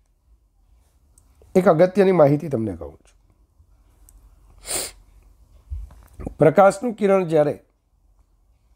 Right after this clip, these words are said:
બે માધ્યમોને લંબરૂપે આપાત થાય ત્યારે બે ઘટના બને. ઘટના નંબર એક, એનું વક્રીભવન થાય, અને ઘટના નંબર બે,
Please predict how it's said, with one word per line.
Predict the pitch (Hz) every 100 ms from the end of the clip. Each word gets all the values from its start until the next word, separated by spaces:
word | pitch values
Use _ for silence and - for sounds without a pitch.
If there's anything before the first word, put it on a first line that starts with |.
| _ _ _ _ _ _ _ _ _ _ _ _ _
બે | 151 185
માધ્યમોને | 190 156 135 180 185 180
લંબરૂપે | 143 165 160 156
આપાત | 156 147 147 -
થાય | 92 - _ _ _ _ _ _ _ _ -
ત્યારે | 165
બે | 165 143 127
ઘટના | 87 - 76
બને. | 71 - _ _ _ _ _ _ _ _ _ _ _ _ _ -
ઘટના | 104 117 156 147
નંબર | 143 139
એક, | 156 - - _ _ _ _ _ _ _ _ _ _ _ _ _ _ _ _ _ _ _ _ _ - - - _ _ - - - - _ _ _ -
એનું | 170 151
વક્રીભવન | 131 156 156 160 165
થાય, | 151
અને | - 147
ઘટના | 120 113 - 151
નંબર | 147 135 131
બે, | 95 90